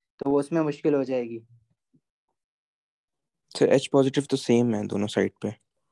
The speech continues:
Speaker 1: नहीं, यहाँ पे तो प्लस फ़ोर्टीन बन रहा है ना charge, आ, राइट हैंड side पे जो है हमारे पास उसका charge आपको, आ, फ़ोर्टीन ही बनेगा, लेकिन वो एच टू ओ molecule में आ गया।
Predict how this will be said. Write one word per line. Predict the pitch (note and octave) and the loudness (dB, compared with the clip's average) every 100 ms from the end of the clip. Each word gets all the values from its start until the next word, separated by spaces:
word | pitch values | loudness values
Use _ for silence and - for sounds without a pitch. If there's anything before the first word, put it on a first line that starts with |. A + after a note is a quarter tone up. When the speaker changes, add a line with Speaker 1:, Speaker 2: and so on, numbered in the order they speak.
| - - _ _ _ _ _ _ _ _ _ _ _ _ _ _ _ _ _ _ _ _ _ _ _ - | -18 -18 _ _ _ _ _ _ _ _ _ _ _ _ _ _ _ _ _ _ _ _ _ _ _ -14
Speaker 1:
नहीं, | B2 D#3 B2 | -6 -4 -2
यहाँ | B2 B2 | -2 -2
पे | B2 D3 | 0 2
तो | D#3 | 2
प्लस | C#3+ D3+ - | 0 -2 0
फ़ोर्टीन | D3 D3+ D#3+ | -2 -2 -4
बन | D3 C3 | -2 -4
रहा | C3+ | -2
है | E3+ | -2
ना | F#3+ | 0
charge, | F3+ C#3+ - - | 0 0 -4 -10
आ, | B2 A#2+ | -8 -6
राइट | B2+ C#3 D#3+ | -6 -6 -6
हैंड | D#3 | -4
side | D#3 D3 - | -2 -2 0
पे | D#3 | -2
जो | D3+ | 0
है | D#3 D#3 | -2 -2
हमारे | D3 C3+ | -4 -6
पास | C#3 D3 D#3+ - _ _ _ _ | -4 -4 -4 -8 _ _ _ _
उसका | B2 - D3 | -16 -4 -2
charge | C#3+ D3 D3 - - B2 | 0 -2 -4 -6 -16 -10
आपको, | B2+ - D3 C#3+ C3+ _ _ | -12 -4 0 0 -2 _ _
आ, | B2+ B2 | -6 -6
फ़ोर्टीन | - C3+ C#3+ D#3 | -6 -6 -4 -2
ही | E3+ | 0
बनेगा, | D3+ D3+ D#3+ | 0 0 0
लेकिन | E3+ D#3+ E3 | 0 0 0
वो | |
एच | D3+ C#3+ | -2 -2
टू | E3+ | -2
ओ | D#3+ | -2
molecule | C#3+ C#3+ C#3+ C#3+ | -2 -4 -6 -6
में | C#3+ | -6
आ | A#2 | -10
गया। | G#2+ | -12